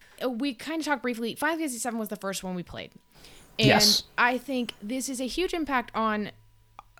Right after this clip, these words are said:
Speaker 1: on how we grew up with games, in my opinion, because this is what really made me fall in love with J R P Gs in general.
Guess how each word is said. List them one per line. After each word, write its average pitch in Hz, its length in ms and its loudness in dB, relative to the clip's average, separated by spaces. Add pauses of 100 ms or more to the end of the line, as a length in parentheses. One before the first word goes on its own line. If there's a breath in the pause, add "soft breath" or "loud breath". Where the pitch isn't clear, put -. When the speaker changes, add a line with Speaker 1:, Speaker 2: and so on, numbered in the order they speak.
(140)
Speaker 1:
on 226 180 0
how 269 280 -2
we 262 140 -2
grew 220 240 -2
up 214 220 0
with 180 240 -6
games, 160 500 -6
in 165 140 -6
my 156 140 -2
opinion, 143 520 -8 (220 loud breath)
because 233 180 0
this 262 140 -4
is 302 120 -4
what 269 380 2
really 247 560 -2
made 220 260 0
me 208 120 -2
fall 190 240 -2
in 185 80 -6
love 180 180 -2
with 180 160 -8
J 202 140 -4
R 190 120 -2
P 190 140 -8
Gs 170 240 -6
in 156 80 -8
general. 117 380 -10